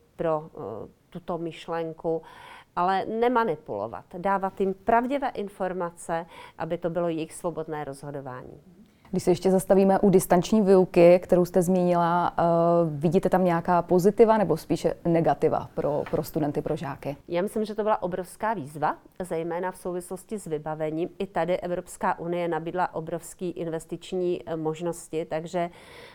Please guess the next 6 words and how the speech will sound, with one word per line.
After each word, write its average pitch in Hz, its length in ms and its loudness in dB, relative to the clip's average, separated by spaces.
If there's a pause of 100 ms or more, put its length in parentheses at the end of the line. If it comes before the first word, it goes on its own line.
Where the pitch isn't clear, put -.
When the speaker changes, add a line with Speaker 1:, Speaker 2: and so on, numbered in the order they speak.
(100)
Speaker 1:
eh, 151 360 -2
vidíme 165 600 -6
obrovské 180 500 -4
rozdíly. 139 540 -6 (100)
Jsou, 165 600 -2
eh, 175 340 -10